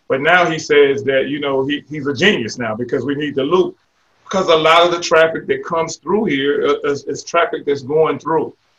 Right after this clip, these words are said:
It's good for business. Now, without a doubt, uh, I, I, I tell you, I guarantee the business owners don't, they don't care about the traffic on ten because everybody's gonna get off and they're gonna make a lot of money there. Um,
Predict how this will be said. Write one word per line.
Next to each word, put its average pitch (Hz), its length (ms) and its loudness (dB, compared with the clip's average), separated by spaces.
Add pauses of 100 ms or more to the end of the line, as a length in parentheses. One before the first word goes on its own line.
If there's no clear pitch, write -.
(200)
It's 156 160 0
good 202 280 6
for 156 100 -2
business. 147 520 2
Now, 127 160 2
without 143 340 4
a 135 40 -4
doubt, 151 540 2
uh, 131 320 2
I, 135 180 0 (100)
I, 151 60 0 (160)
I 151 80 -4
tell 180 140 2
you, 151 80 6
I 143 60 0
guarantee 160 460 0
the 143 80 0
business 175 400 0
owners 151 260 -2
don't, 151 360 2
they 165 120 4
don't 165 260 2 (140)
care 180 200 4
about 143 200 2
the 135 80 -8
traffic 139 440 -2
on 139 120 -6
ten 160 280 -2
because 147 260 -4
everybody's 151 400 0
gonna 147 220 -4
get 156 160 0
off 151 240 0
and 135 80 -14
they're 143 100 -4
gonna 151 160 -2
make 139 160 -6
a 135 40 -4
lot 135 180 0
of 131 100 -2
money 156 240 -4
there. - 840 -10
Um, 135 340 0